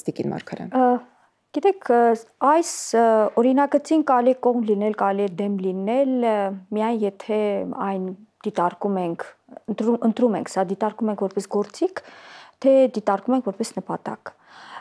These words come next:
Speaker 2: Եթե դիտարկում ենք որպես գործիք, և այս գործիքը միտված է պրոֆեսիոնալ, մ, բանակի կայացմանը, ա, պայմանագրային, ը, զինծառայության համակարգը առավել գրավիչ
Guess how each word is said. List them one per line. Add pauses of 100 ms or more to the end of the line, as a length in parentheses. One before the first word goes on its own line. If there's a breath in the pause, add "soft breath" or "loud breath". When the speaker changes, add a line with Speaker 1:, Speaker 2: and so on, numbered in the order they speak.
(100)
Speaker 2:
Եթե
դիտարկում
ենք
որպես
գործիք,
և
այս
գործիքը
միտված
է (160)
պրոֆեսիոնալ, (300)
մ, (100)
բանակի
կայացմանը,
ա, (140)
պայմանագրային,
ը, (120)
զինծառայության
համակարգը
առավել
գրավիչ